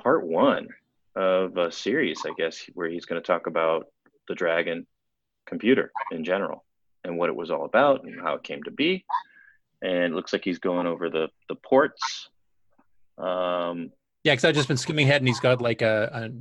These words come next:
Speaker 2: multimeter on it and stuff, so I don't know if he's trying to fix it or if he's just showing what
Speaker 1: Oh,
Speaker 2: mode
Speaker 1: I,
Speaker 2: to
Speaker 1: I,
Speaker 2: fix and
Speaker 1: I stand
Speaker 2: spots.
Speaker 1: corrected. Sorry. His trashed treasure is always a, um, a restoration. So,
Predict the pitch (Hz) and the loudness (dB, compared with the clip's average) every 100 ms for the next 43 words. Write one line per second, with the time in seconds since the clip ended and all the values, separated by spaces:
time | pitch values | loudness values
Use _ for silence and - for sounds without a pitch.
0 | 127 123 117 120 117 113 110 110 113 117 | -2 -2 0 0 0 2 0 0 -2 -4
1 | 113 - 117 - 113 107 107 - 107 - | -6 -4 -4 -2 -2 -2 -4 -6 -8 -8
2 | 101 - - - 117 104 104 117 - 110 | -4 -4 -2 -4 -4 -4 -6 -8 -6 -6
3 | 107 101 - _ - 113 113 120 120 113 | -4 -8 -14 _ -8 2 6 8 8 6
4 | 110 101 101 - 120 - - 107 98 101 | 4 2 -2 -2 -12 -16 -10 -4 -2 0
5 | 107 107 - 87 - 82 - 92 85 82 | 0 0 0 -2 -2 -10 0 2 2 0
6 | 87 85 - 107 104 101 - - 98 90 | -2 -6 0 2 2 0 -8 -2 2 2
7 | 98 104 82 - 85 85 82 80 - 82 | 2 -2 -4 -4 -2 -2 -2 -6 -8 -10
8 | 80 78 - 78 78 - _ _ _ - | -8 -10 -10 -8 -8 -14 _ _ _ -4
9 | 90 85 82 - 78 - - - _ - | -2 0 -2 -2 -2 -4 -10 -14 _ 0
10 | 85 | 0